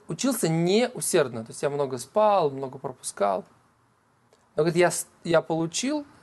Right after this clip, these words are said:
что-то, что я готов проспать, говорит, еще столько же, сколько я проспал,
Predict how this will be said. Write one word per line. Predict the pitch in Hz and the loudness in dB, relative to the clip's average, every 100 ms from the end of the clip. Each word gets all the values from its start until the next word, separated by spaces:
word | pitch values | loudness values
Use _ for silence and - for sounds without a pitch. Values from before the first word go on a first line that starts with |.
| _ | _
что-то, | - - - 151 - - - - - - - | -10 0 4 4 2 -12 -12 -20 -20 -20 -8
что | - | 0
я | 170 | 2
готов | 170 226 | 4 2
проспать, | - 175 - 208 175 | 2 0 4 2 2
говорит, | 156 147 | -4 -2
еще | 160 170 165 - 220 | 0 2 4 6 6
столько | 165 - 185 160 | 4 0 0 0
же, | 139 | -2
сколько | - 143 | -2 2
я | 147 | 2
проспал, | 143 151 - 240 311 | 4 0 0 2 2